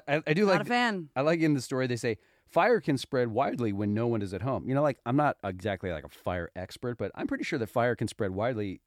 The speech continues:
Speaker 1: even when people are home.
Speaker 2: Yeah, that does happen.
Speaker 1: Yeah, they can spread regardless of whether someone's home with the fire.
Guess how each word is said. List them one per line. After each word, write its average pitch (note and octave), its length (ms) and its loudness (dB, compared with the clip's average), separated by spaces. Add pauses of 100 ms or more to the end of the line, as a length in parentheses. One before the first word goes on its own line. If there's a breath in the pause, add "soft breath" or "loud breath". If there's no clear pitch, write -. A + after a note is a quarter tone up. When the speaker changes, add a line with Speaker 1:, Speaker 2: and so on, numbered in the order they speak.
(120)
Speaker 1:
even C3 360 0
when B2 120 0
people A2+ 360 -6
are D#3 140 0
home. G#2+ 240 -6 (260)
Speaker 2:
Yeah, A#3 80 -4
that G3 180 -2
does G#3+ 200 -2
happen. E3+ 560 -2
Speaker 1:
Yeah, D#3 280 2
they D3+ 200 -4
can E3 160 -2
spread C3+ 500 2
regardless C3+ 760 0
of A#2 300 -2
whether B2 300 0
someone's C3+ 320 0
home C3+ 300 0
with C#3+ 200 0
the A#2+ 80 -6
fire. C3+ 380 -2